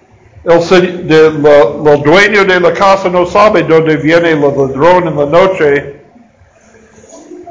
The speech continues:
<clears throat> También el vi-, el, el día del Señor viene como relámpago, como instanta-, instantáneamente.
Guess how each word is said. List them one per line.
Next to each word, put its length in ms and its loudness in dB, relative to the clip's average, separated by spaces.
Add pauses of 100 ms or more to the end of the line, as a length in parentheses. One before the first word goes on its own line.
(160)
<clears throat> 360 0
También 480 2
el 180 0
vi-, 100 -4
el, 200 -4 (600)
el 240 2 (380)
día 200 2
del 220 0
Señor 420 0
viene 380 0
como 380 0
relámpago, 880 -2 (580)
como 240 0
instanta-, 840 -2
instantáneamente. 2250 -2